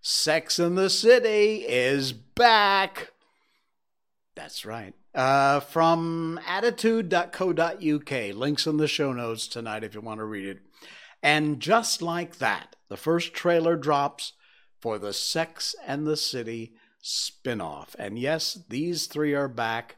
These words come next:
Samantha, sadly, is not back. She declined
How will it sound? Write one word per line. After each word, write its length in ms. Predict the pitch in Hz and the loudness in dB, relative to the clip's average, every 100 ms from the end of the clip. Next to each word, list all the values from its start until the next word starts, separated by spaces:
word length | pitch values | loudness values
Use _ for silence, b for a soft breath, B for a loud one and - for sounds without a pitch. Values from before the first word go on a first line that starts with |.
| b b b b | b b b b
Samantha, 840 | - - 143 147 190 208 - 156 | -2 0 0 -2 -2 -2 0 2
sadly, 640 | 151 - 143 143 139 139 143 | 2 2 0 -2 -2 -4 -4
is 340 | 127 117 107 | -8 -10 -10
not 640 | 107 107 107 92 80 - - - | -10 -6 -6 -6 -10 -20 -20 -14
back. 380 | 82 - - - | -14 -14 -16 -8
She 240 | - 107 | -8 -8
declined 760 | 104 123 - 127 120 117 113 107 | -12 -16 -10 -6 -6 -6 -10 -14